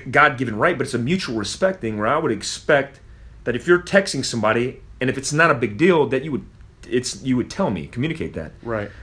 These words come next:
Speaker 1: But where I've sensed this deception where, you know, hiding your phone or putting your phone upside down or, or, or masking your incoming text,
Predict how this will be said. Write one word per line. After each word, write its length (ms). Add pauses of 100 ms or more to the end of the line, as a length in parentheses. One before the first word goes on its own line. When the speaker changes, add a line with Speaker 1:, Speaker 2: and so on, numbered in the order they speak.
(140)
Speaker 1:
But 360
where 160
I've 200
sensed 460
this 220
deception 680
where, 260
you 100
know, 80
hiding 400
your 100
phone 300
or 60
putting 220
your 120
phone 220
upside 300
down 240
or, 160 (500)
or, 260 (320)
or 240
masking 720
your 420 (100)
incoming 440
text, 500